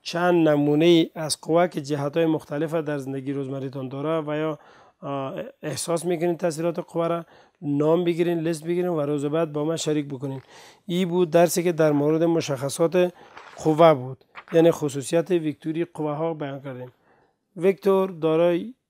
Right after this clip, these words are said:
خصوصیت ویکتوری هست چون جهت داره، مقدار داره و مبدا یا نقطهٔ تاثیر داره. پس می‌گیم که قوه از جملهٔ کمیت‌های ویکتوری است، دارای جهت، مقدار و مبدا می‌باشه.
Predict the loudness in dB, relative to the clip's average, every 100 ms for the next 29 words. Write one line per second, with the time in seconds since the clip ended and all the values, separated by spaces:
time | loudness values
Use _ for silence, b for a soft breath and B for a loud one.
0 | _ -12 -10 -6 -4 -4 -4 -6 -6 -4
1 | -4 -8 -12 -8 -4 -2 -2 -4 -4 -2
2 | -2 -2 -4 -4 -4 -4 -2 -4 -4 -4
3 | -6 -6 -8 -10 -10 -6 -4 -4 -4 -8
4 | -10 -8 -8 -8 -8 -10 -18 b b b
5 | b -4 -2 2 2 0 0 0 0 b
6 | b _ _ -6 0 2 2 0 -8 _
7 | _ -8 -6 -4 -4 -4 -4 -4 -4 -6
8 | -8 -10 -4 -4 -6 -14 _ _ b b
9 | b b _ -2 0 2 0 -4 -2 0
10 | 0 -2 -18 _ _ _ -6 -4 -2 -2
11 | -2 -2 -4 -4 -4 -6 -8 -12 -16 -18
12 | -20 -20